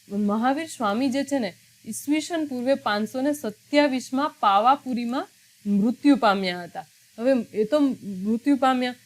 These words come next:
હવે પછી એમની ધર્મ પરિષદ યોજાણી. હવે ધર્મ પરિષદ જે છે ને, એમની પહેલી ધર્મ પરિષદ જે છે ને,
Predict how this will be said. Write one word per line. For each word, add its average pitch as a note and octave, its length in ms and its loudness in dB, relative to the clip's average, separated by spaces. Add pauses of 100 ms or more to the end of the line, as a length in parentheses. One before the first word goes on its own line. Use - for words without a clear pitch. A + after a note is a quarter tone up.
(120)
હવે A3+ 140 2
પછી C4 340 -2
એમની D4+ 400 -4
ધર્મ B3 480 0
પરિષદ C#4+ 580 2 (120)
યોજાણી. G3+ 480 0
હવે - 400 -6
ધર્મ A3+ 380 0
પરિષદ D#4+ 460 -4
જે D#4+ 140 -8
છે D#4+ 140 -4
ને, G#3+ 160 -2 (320)
એમની C#4+ 280 4 (280)
પહેલી C#4 280 4
ધર્મ A#3+ 380 4
પરિષદ D4+ 500 0
જે C#4 140 0
છે C#4 140 -4
ને, F#3+ 160 -6